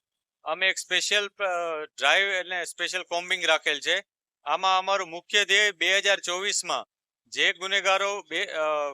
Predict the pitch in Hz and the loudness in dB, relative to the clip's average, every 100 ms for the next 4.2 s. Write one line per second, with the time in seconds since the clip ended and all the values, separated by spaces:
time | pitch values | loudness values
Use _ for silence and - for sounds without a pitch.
0 | 139 156 185 202 185 180 190 196 - 185 | -8 -6 -2 0 4 4 2 -2 -2 -2
1 | 170 175 185 190 156 160 185 190 190 185 | 4 2 4 -2 0 2 4 4 4 4
2 | 196 151 - _ _ - 165 185 175 185 | 2 -2 -8 _ _ -12 -2 0 2 2
3 | 190 196 175 180 185 190 185 185 - 175 | 2 4 4 4 -2 -2 0 0 2 2
4 | 170 120 | 2 0